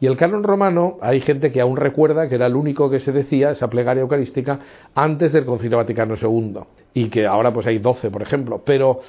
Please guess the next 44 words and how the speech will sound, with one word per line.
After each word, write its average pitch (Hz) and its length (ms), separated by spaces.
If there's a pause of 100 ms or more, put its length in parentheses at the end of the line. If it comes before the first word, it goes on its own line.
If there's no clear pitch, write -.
(240)
es 135 180
verdad 175 500 (120)
que, 147 360
eh, 113 600 (200)
si 131 120
nos 117 160
fijamos 147 540 (320)
en 117 180
el 110 140
canon 135 220
romano, 156 520 (160)
lo 120 140
primero 123 220
que 135 80
tenemos 147 200
que 160 80
saber 165 220
es 165 120
que 156 100
era 143 180 (240)
la 127 180
plegaria 127 300
eucarística 170 560
local 151 840
de 127 160
Roma, 107 480 (100)
en 123 100
el 123 120
tiempo 143 420
en 143 80
el 120 60
que 113 100
se 101 80
escribió. - 380 (260)
Estamos 135 280
hablando 143 320
de 143 100
que 131 80
empezó 117 240
a 127 40
escribirse 139 340
en 113 100
el 110 60
siglo, 120 460